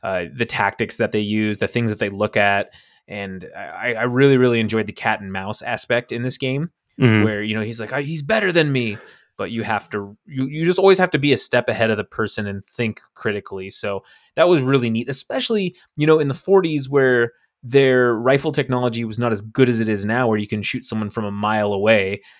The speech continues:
Speaker 1: There, it's like, yeah, you know, you, you have a hundred and fifty meters, and, and that's about it. So <laughs>
Speaker 2: Right. Um, like, Riggs in Lethal Weapon can hit a target
Speaker 1: Yeah.
Speaker 2: from a thousand yards out.
Speaker 1: Yeah.
Speaker 2: That's his thing.
Speaker 1: Yeah.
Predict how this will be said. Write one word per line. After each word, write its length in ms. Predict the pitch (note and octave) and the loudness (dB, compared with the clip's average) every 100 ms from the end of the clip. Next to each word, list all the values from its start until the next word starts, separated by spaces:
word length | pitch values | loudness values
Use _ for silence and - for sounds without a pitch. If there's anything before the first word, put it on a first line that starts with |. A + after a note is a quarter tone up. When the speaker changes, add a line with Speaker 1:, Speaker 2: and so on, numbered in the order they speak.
| _ A#2 | _ -2
Speaker 1:
There, 280 | A#2+ B2 A#2+ | 4 6 6
it's 140 | A2+ | 2
like, 160 | B2 C3 | -2 2
yeah, 180 | C#3+ A2+ | 2 4
you 140 | A2 | 0
know, 60 | A2 | 0
you, 240 | A2 A2+ A2+ | 0 -2 -2
you 120 | A#2+ | -2
have 80 | G#2+ | -2
a 60 | |
hundred 240 | G#2+ A2+ A2 | -2 -2 -4
and 100 | G2+ | -8
fifty 220 | G2+ G2+ | -10 -8
meters, 500 | G#2 G2 F2+ F2+ - | -6 -6 -8 -10 -10
and, 280 | G2 F#2+ - | -10 -12 -14
and 260 | F#2+ F#2+ G2 _ _ _ | -20 -20 _ _ _ _
that's 200 | G2+ - | -6 -2
about 260 | A2 A2+ A#2 | 2 6 6
it. 180 | G2+ - | 4 -2
So 300 | - - G2 G#2+ | -8 -6 -6 -4
<laughs> 40 | |
Speaker 2:
Right. 320 | A2+ G#2+ G#2 - _ - - _ | -2 -2 -2 -8 _ -20 -20 _
Um, 480 | - A2 G#2+ G2+ G2 - | 0 2 2 0 -4 -4
like, 160 | A#2 A2+ | -4 -2
Riggs 600 | A#2 C3+ C3 G#2+ - - | 2 4 4 0 -10 -10
in 240 | A#2+ A2 | -8 -6
Lethal 240 | A#2+ A2 | -2 0
Weapon 460 | G#2+ A2 G#2 F#2+ F#2+ _ _ _ _ | 2 0 -4 -8 -12 _ _ _ _
can 140 | G#2+ | -12
hit 120 | A2+ | -6
a 60 | G#2+ | -6
target 300 | - G#2+ G#2 | -2 2 4
Speaker 1:
Yeah. 160 | G2+ G2 | 4 2
Speaker 2:
from 40 | F#2+ | 0
a 60 | |
thousand 400 | G#2+ G#2+ G#2+ G#2 | 0 2 0 -2
yards 340 | G2 F#2+ F#2+ G2 | -4 -4 -4 -6
out. 240 | F#2+ - _ - | -6 -8 _ -4
Speaker 1:
Yeah. 160 | G#2+ F#2 | -2 -2
Speaker 2:
That's 180 | A2 - | -4 -14
his 120 | - | -20
thing. 240 | - - - _ _ _ | -20 -18 -20 _ _ _
Speaker 1:
Yeah. 220 | G#2 F2+ | -2 -2